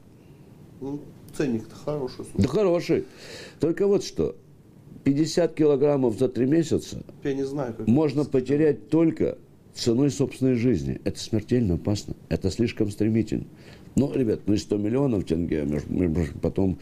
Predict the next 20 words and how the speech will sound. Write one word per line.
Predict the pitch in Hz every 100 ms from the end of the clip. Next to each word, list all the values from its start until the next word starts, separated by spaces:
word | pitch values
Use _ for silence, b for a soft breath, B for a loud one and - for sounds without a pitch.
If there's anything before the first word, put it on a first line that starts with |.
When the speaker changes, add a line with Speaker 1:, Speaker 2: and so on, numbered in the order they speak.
| B B B
Speaker 2:
можно | 90 92 101
поменять | 101 110 110 -
свою | 127 123
жизнь, | 101 76 69
получив | - 78 76 78 73
такие | 78 80
бабки. | 69 - -
Но | 120 180 190 170 - - - - - -
тут | 175 180
есть | 127 151 - - -
один | 107 113 123
фокус. | 92 85 - - - B B B B B B B B B B - - - - - - - - - - - - -
По | 156
пятницам | 165 220 233 240 117 87 - 64 -
эти | 156 185 175
люди | 165 175 233 147 87 - - - - - - - - - -
выполняют | 175 175 180 160 160 180 208 208 202 -
некоторые | 143 214 214 190 180 196 160 180 175
задания, | 170 175 151 175 160 101 85
конкурсы. | - 240 208 104 - - -